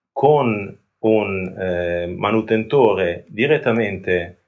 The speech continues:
nel luogo dove c'è la, eh, eh, questo macchinario e con la realtà aumentata fare la manutenzione da remoto,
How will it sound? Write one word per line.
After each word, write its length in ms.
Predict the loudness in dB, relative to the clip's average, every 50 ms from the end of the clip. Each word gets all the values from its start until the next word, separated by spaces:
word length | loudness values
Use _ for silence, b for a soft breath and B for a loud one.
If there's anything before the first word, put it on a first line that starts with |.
| _ _ _ _ _ _
nel 180 | -4 -2 -2 0
luogo 500 | 2 4 6 6 6 6 4 2 0 0
dove 160 | 0 0 -2
c'è 140 | -2 -2 -2
la, 200 | 0 0 0 -2 -2
eh, 180 | -2 0 0
eh, 1080 | 0 0 0 -2 -2 -2 -2 -2 -2 -2 -4 -8 -12 -16 -20 -20 -20 -16 -14 -14 -12
questo 260 | -12 -12 -10 -8 -6 -4
macchinario 840 | -4 -4 -2 -2 -2 0 0 -2 -2 -2 -2 -2 -2 -4 -6 -10 _
e 140 | -4 -4 -4
con 160 | -2 0 0
la 80 | 0 0
realtà 320 | 0 0 -2 -2 -2 -2
aumentata 840 | 0 0 0 -2 -4 -4 -4 -4 -4 -4 -4 -2 -4 -4 -4 -6 -10 _ _
fare 600 | 2 2 4 4 2 2 0 0 0 0 0 -2 -6
la 100 | -6 -6
manutenzione 600 | -4 -4 -4 -4 -4 -6 -6 -6 -6 -6 -4 -2
da 100 | 0 0
remoto, 560 | 0 2 0 -2 -2 -2 -4 -4 -4 -4 -6